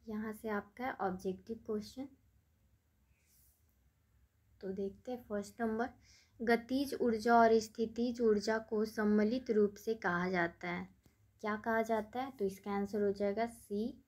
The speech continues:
यांत्रिक ऊर्जा। Second देखते हैं, एक हल्के तथा एक भारी पिंड का संवेग समान है, किसकी गतिज ऊर्जा अधिक है?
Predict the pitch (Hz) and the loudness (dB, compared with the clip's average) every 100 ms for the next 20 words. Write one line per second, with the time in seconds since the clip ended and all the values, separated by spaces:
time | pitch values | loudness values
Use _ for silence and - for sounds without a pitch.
0 | _ 202 185 175 175 190 185 175 170 185 | _ -4 -2 -2 -4 -6 -4 -6 -6 -8
1 | 190 - _ _ _ _ _ _ _ _ | -12 -14 _ _ _ _ _ _ _ _
2 | _ _ _ _ _ _ _ _ _ _ | _ _ _ _ _ _ _ _ _ _
3 | - 220 208 220 233 233 220 - 240 233 | -12 -8 -4 0 2 2 0 -4 -6 -4
4 | 262 - _ _ _ _ _ 269 277 - | -4 -10 _ _ _ _ _ -10 -10 -4
5 | 226 226 220 - 277 269 220 233 208 - | 2 2 2 -2 -4 -2 -2 0 2 4
6 | 240 214 208 202 202 240 233 214 214 214 | 2 2 0 2 4 2 2 2 2 0
7 | 220 226 220 202 196 208 208 - 196 185 | -2 -4 -4 -2 2 2 2 -4 -2 0
8 | 180 190 190 175 - 220 214 - 269 233 | 0 0 -2 -4 -8 -12 -12 -12 -8 -2
9 | 208 214 226 214 208 190 233 - 190 185 | -2 -2 -4 0 -2 0 -2 0 -2 -2
10 | 185 185 175 175 | -2 -4 -8 -10